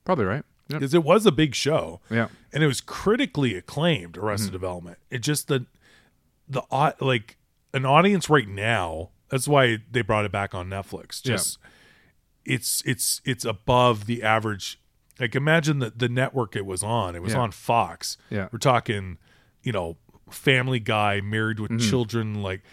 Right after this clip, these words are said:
Speaker 2: just, I don't wanna say lowbrow comedy, not, like, extremely, this is very in-,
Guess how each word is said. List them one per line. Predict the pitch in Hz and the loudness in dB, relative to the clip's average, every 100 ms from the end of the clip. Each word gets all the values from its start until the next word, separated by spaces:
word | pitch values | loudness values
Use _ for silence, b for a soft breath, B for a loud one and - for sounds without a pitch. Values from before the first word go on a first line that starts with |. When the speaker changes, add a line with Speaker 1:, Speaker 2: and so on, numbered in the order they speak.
| b b | b b
Speaker 2:
just, | - 180 - - _ _ _ _ _ 139 | 4 4 4 -12 _ _ _ _ _ 2
I | |
don't | 185 | 4
wanna | 196 | 4
say | - 127 | 2 2
lowbrow | 113 113 120 123 113 107 113 127 | 4 6 6 4 2 4 6 4
comedy, | - 147 147 156 170 160 | 2 0 0 0 -2 0
not, | 120 117 110 - _ _ | 0 0 -2 -8 _ _
like, | 123 107 | -4 -4
extremely, | 95 - - 123 127 120 113 110 | -4 -6 -4 -2 -2 -2 -2 -4
this | 127 165 170 | 0 0 2
is | 131 | -2
very | 104 101 123 120 117 | -4 4 6 6 4
in-, | 104 | 0